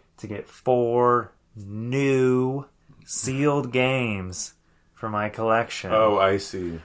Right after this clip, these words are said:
Speaker 1: <laughs> And, uh, so yesterday, the package finally arrives for my purchase. I ordered, uh,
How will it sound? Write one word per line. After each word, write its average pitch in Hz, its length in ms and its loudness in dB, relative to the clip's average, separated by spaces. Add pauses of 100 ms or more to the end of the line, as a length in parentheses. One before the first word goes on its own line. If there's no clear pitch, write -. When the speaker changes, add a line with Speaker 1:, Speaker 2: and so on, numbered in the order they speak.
Speaker 1:
<laughs> - 160 -4 (800)
And, 110 540 -2
uh, 101 460 0
so 127 140 -4
yesterday, 117 640 2
the 104 100 -4
package 110 440 -2
finally 107 420 0
arrives 98 420 -2
for 98 140 -10
my 101 160 -6
purchase. 90 720 -12 (580)
I 107 260 -2
ordered, 104 680 -2 (1600)
uh, 95 460 -4